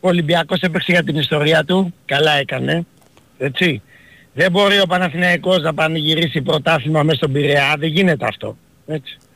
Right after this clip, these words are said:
Έπαιξε για την ιστορία του. Όλοι λέγανε ότι ο Ολυμπιακός θα το δώσει, λέει, το παιχνίδι και κάτι τέτοια. Λοιπόν,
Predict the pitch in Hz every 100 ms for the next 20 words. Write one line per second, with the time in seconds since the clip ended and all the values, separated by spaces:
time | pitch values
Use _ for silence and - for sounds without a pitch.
0 | _ - - _ _ - 175 202 165 208
1 | 170 180 180 165 196 220 202 196 208 190
2 | 185 185 180 165 170 156 151 160 175 151
3 | 139 151 175 143 143 160 160 117 147 185
4 | 185 190 180 165 156 - - _ - -
5 | - - 202 214 104